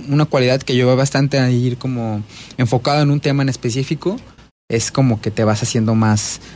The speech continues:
más especializado y, pues, más conocedor de un área, ¿no? Que es algo, pues, también que ayuda bastante y sobre todo cuando es un tema tan relevante. Bueno, que siempre está esta, fíjate, a ver qué opinas, esta intriga de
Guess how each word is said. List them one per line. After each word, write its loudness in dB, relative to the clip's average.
más -2
especializado 0
y, 4
pues, -2
más 0
conocedor -4
de -2
un 0
área, -2
¿no? -4
Que -2
es -2
algo, 0
pues, -8
también -4
que 2
ayuda 4
bastante 2
y 0
sobre 2
todo 2
cuando 2
es 2
un 2
tema 4
tan 2
relevante. 2
Bueno, 2
que 0
siempre 2
está 0
esta, 0
fíjate, -8
a -2
ver -4
qué -8
opinas, -4
esta -2
intriga 0
de 2